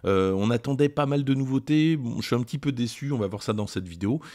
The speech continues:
Et puis pour ceux, euh, qui ne connaissent pas la chaîne, qui ne sont pas abonnés et qui aiment les vidéos sur I O S surtout, n'hésitez pas à vous abonner. Pour bénéficier de cette mise à jour qui pèse un petit peu moins de sept cents mégas, faudra aller dans les réglages, général, mise à jour et télécharger donc la mise à jour.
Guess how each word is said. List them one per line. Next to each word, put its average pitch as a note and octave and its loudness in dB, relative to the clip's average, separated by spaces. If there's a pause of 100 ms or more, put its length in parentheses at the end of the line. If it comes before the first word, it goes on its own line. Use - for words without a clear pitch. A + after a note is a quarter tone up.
(140)
Et C#3 0
puis C#3+ -6
pour C#3+ -2
ceux, D#3 6
euh, A2 6
qui - -12
ne G#2 2
connaissent A#2 0
pas A#2 0
la G#2+ 2
chaîne, A2+ -4
qui - -14
ne - -20
sont F#2+ -6
pas G2+ -4
abonnés F2+ -2
et F#2+ -4
qui D3+ -4
aiment A#2 0
les F#2+ 0
vidéos F2+ -4
sur F2 -8
I F2 -6
O F2 -6
S F#2+ -8
surtout, - -12
n'hésitez F2 -10
pas - -6
à F#2+ -8
vous F#2+ -4
abonner. A2+ -2 (320)
Pour F#3+ 2
bénéficier E3+ 2
de D3 2
cette C#3 0
mise C3+ 4
à - 10
jour C#3 2
qui - -4
pèse A2 0
un G#2 2
petit - -6
peu - -2
moins A2 2
de G2 0
sept D3 -8
cents D#3 -2
mégas, D3 2
faudra G#2+ -2
aller G2 0
dans F2 -4
les F2 -2
réglages, G2+ 2
général, A2 0
mise C3 -2
à A2+ 4
jour G#2 -2
et F#2+ -2
télécharger F2+ -8
donc F2+ -8
la F2 -4
mise F2 -8
à F2 -8
jour. C3 -4